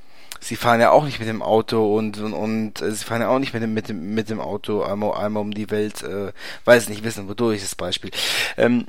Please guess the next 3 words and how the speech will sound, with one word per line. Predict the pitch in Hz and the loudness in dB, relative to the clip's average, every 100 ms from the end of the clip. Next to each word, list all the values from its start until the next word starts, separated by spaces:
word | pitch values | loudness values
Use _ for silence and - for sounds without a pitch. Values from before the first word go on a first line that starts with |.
| - | -2
jedenfalls, | 117 123 131 120 - - - - - - - - - - - - - - - - | 0 2 4 2 0 -8 -16 -16 -16 -16 -16 -16 -16 -16 -16 -16 -16 -10 -8 2
ähm, | 117 113 113 113 - - - - - - - - - - | 6 6 4 0 -4 -10 -16 -16 -16 -16 -16 -16 -16 -10
ja, | 104 117 135 107 | 8 12 12 12